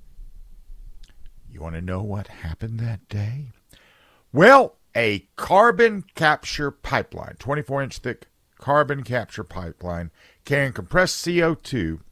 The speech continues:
mixed with that rotting egg sort of scent to it, um, it exploded. Now, some of you may be saying, "Well, Bill,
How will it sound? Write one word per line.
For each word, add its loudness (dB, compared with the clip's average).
mixed -8
with -8
that -4
rotting -6
egg -6
sort -6
of -12
scent -10
to -6
it, -6
um, 0
it 0
exploded. 2
Now, -4
some -6
of -8
you -8
may -4
be -10
saying, -6
"Well, -4
Bill, -2